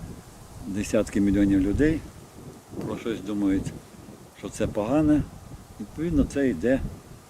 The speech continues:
на ліквідацію оцього. Як цей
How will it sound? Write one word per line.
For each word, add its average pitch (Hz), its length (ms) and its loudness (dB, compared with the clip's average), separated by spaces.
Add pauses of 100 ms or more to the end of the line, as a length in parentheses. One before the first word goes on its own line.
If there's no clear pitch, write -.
(280)
на 104 140 0
ліквідацію 104 800 2 (1040)
оцього. - 480 -10 (1400)
Як 135 160 -4
цей 135 240 2